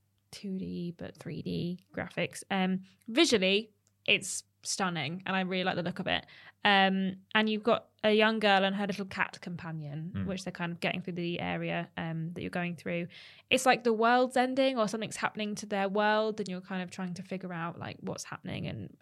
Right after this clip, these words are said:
Speaker 1: trying to get home and stuff. Um, it was our first look at gameplay, and it's really, looks really great. It's coming
Speaker 2: Mm.
Speaker 1: to P C and Xbox this year. Um, and there was a weird moment where the dev for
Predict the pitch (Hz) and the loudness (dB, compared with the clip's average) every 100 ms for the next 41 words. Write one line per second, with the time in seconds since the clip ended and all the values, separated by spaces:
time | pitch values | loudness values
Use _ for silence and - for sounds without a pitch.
0 | - 196 180 180 - 180 175 180 190 185 | -14 -8 -6 -6 -6 -4 -4 -6 -4 -4
1 | 190 - - - - 202 196 196 202 180 | -4 -12 -20 -20 0 4 4 4 -2 0
2 | 220 226 220 247 240 240 202 190 - 190 | 2 6 6 6 4 2 -2 -2 -4 0
3 | 190 190 185 175 190 190 - 190 180 - | 0 0 0 0 -2 -6 -8 -6 -6 -8
4 | - 196 180 - _ _ - - - 147 | -6 -6 -6 -10 _ _ -12 -10 -10 -14
5 | 139 85 139 - 185 131 170 170 - 190 | -12 -12 -12 -12 -2 0 0 -6 -6 -6
6 | 190 175 - - - - 180 175 185 175 | -4 -6 -6 -8 -6 -6 -6 -6 -4 -2
7 | 180 190 - - - _ 214 214 214 214 | -2 -4 -8 -20 -20 _ 2 4 2 -4
8 | _ _ _ _ _ - 262 269 269 247 | _ _ _ _ _ -6 0 2 4 4
9 | 226 240 240 233 220 - - 226 214 214 | 4 2 2 2 0 -4 -6 0 0 2
10 | 214 214 - 190 185 185 185 185 - _ | 0 -2 -6 -2 0 0 -2 -6 -16 _
11 | _ _ _ 202 190 190 185 - _ 214 | _ _ _ 0 4 4 0 -6 _ 4
12 | 208 196 - | 4 2 -2